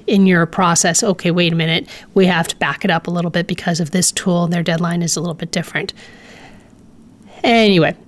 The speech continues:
enough of the boring part, <laughs> the initial setup of the campaign, the three things that you need before you can even start anything else. Where I go from there is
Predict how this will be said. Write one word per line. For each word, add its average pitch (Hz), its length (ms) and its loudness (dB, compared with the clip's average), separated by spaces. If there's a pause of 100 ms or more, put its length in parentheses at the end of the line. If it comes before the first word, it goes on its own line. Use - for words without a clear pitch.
(140)
enough 226 500 6
of 214 180 0
the 214 80 2
boring 180 640 2
part, - 360 -4
<laughs> - 640 2
the 220 240 2
initial 254 600 0
setup 220 540 0
of 196 220 -4
the 214 80 -6
campaign, 175 760 -8 (520)
the 180 120 -6
three 214 280 -6
things 190 280 -4
that 185 120 -6
you 185 120 -8
need 170 480 -6
before 175 340 -8
you 170 80 -6
can 175 140 -12
even 196 220 -6
start 269 680 -2
anything 190 440 -2
else. - 380 -10 (1300)
Where 254 480 2
I 311 80 4
go 233 220 2
from 196 220 -2
there 170 460 0 (200)
is 175 380 -4